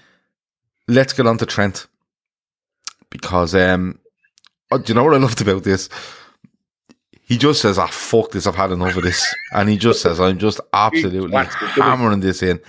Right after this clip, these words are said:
Speaker 1: And fair play, the ref manages to get out of the way. Shelby gets a good look at it. Dubravka gets a finger to it, but
Speaker 2: He gets a hand on it.
Speaker 1: Yeah,
Speaker 2: Fair
Speaker 1: he's,
Speaker 2: dues to
Speaker 1: yeah,
Speaker 2: him,
Speaker 1: he's
Speaker 2: like.
Speaker 1: not, he's not stopping that. Um,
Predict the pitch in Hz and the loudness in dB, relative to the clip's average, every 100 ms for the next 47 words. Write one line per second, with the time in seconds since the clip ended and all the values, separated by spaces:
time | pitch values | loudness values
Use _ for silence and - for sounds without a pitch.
0 | - - - - 104 107 104 - - 143 | -20 -20 -10 -2 0 0 -4 -8 0 2
1 | 151 120 120 120 - - 110 123 120 - | 2 2 2 2 -2 -2 2 2 0 -10
2 | _ _ 107 117 120 98 98 101 104 101 | _ _ -2 0 0 -6 -2 2 2 2
3 | 87 95 98 95 - _ - _ _ - | 0 2 2 0 -6 _ -20 _ _ -2
4 | 127 127 123 110 107 - 87 95 92 101 | 2 2 2 2 2 0 -4 -4 -2 -4
5 | 101 95 87 _ 104 104 107 113 110 92 | -2 -2 -2 _ -2 2 2 2 0 -2
6 | - _ - 185 147 - 135 180 170 101 | -4 _ -4 -2 -2 -2 0 0 -2 0
7 | 98 92 95 - - 233 170 262 349 196 | -2 -2 -4 -2 0 0 2 0 2 2
8 | 139 120 160 165 262 - 165 277 - 135 | 4 4 4 4 4 2 0 0 2 2
9 | 135 120 127 131 113 123 131 - 110 - | 4 2 2 0 0 0 -2 0 -2 -2
10 | 90 90 90 - 90 87 85 | -2 0 0 0 2 2 0